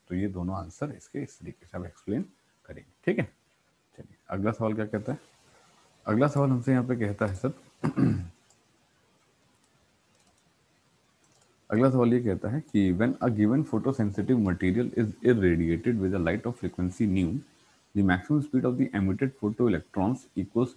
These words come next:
Vmax, ठीक है। ये the square of the Vmax, that is Vmax square, is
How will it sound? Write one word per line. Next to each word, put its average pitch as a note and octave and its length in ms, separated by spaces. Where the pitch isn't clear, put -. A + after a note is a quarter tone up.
Vmax, E2+ 460
ठीक - 100
है। F2+ 140
ये F#2 180
the A2 220
square A#2 360
of C3+ 100
the C3 120
Vmax, G#2 480
that F#2+ 180
is G2 160
Vmax G#2+ 400
square, E2 340
is G#2 120